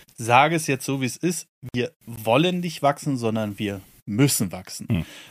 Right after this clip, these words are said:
Speaker 1: Und, ähm, das ist ein Punkt, nerdpodcast punkt de gibt es jetzt auch schon eine ganze Weile. Und wir hatten dann auch erstmal ein Wachstum.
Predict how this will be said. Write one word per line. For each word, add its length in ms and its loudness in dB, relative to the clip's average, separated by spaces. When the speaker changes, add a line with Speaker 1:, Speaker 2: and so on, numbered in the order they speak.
Speaker 1:
Und, 580 4
ähm, 540 2
das 240 4
ist 240 -4
ein 80 -4
Punkt, 580 -2
nerdpodcast 880 2
punkt 240 -2
de 380 -2
gibt 240 0
es 120 0
jetzt 220 0
auch 120 4
schon 160 -4
eine 60 -4
ganze 340 0
Weile. 240 0
Und 140 -4
wir 100 -2
hatten 260 4
dann 140 -4
auch 140 0
erstmal 360 0
ein 80 -4
Wachstum. 580 -4